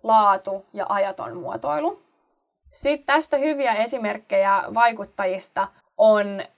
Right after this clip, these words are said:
esimerkiksi Tuben puolelta Matt Devella, josta ainakin pari jaksoa sitten, jos ei viime jaksossa keskusteltu, ja sitten Daniel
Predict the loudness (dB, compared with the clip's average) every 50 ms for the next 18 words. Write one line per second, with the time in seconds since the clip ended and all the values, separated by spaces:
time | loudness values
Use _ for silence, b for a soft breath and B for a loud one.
0 | -4 -4 -4 -4 -4 -6 -6 -6 -8 -8 -12 -14 -16 -14 -10 -6 -2 -2 0 -2
1 | -2 -4 -6 -6 -4 -4 -2 -4 -4 -4 -4 -4 -4 -6 -6 -8 -8 -8 -6 -4
2 | -4 -2 0 0 0 2 2 2 2 0 -2 -6 -8 -8 -6 -6 -6 -6 -6 -8
3 | _ _ -10 -10 -8 -8 -10 -10 -12 -12 -12 -12 -14 -18 -20 _ _ _ _ _
4 | -10 -10 -8 -4 -2 -2 -2 -2 -2 -4 -4 -4 -4 -4 -6 -6 -6 -4 -4 -4
5 | -4 -4 -6 -6 -6 -6 -8 -6 -6 -6 -6 -6 -10 -12 -12 -10 -10 -8 -8 -8
6 | -10 -14 -10 -4 -2 0 0 0 -2 -4 -6 -6 -8 _ _ _ _ _ -8 -2
7 | 0 2 2 2 2 0 -2 -6 -12 -10 -8 -6 -6 -2 2 2 2 2 2 0
8 | 0 0 0 0 0